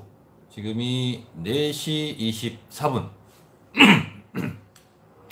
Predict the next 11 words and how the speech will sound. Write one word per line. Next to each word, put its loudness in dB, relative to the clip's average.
아, 2
지금 -4
뭐 4
하고 -2
계세요? -2
네, -10
저는, -4
어, 0
소영님, -4
심진보님, -4
안녕하십니까? -8